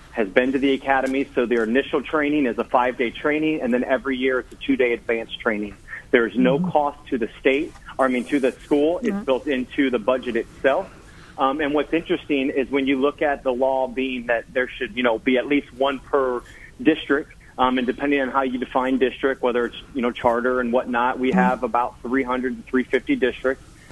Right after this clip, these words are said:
Speaker 1: We have about twenty-four hundred school safety specialists.
Speaker 2: Wow.
Speaker 1: So, I mean, I think that just speaks to how important districts take safety. And, I mean, and, and a school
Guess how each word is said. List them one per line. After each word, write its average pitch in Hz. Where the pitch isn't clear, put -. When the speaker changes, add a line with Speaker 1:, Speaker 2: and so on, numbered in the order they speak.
Speaker 1:
We 143
have 151
about 127
twenty-four 139
hundred 113
school 120
safety 104
specialists. -
Speaker 2:
Wow. 196
Speaker 1:
So, 131
I 127
mean, 135
I 127
think 156
that 139
just 135
speaks 151
to 131
how 160
important 139
districts 127
take 160
safety. 127
And, 127
I 135
mean, 135
and, 135
and 139
a -
school 175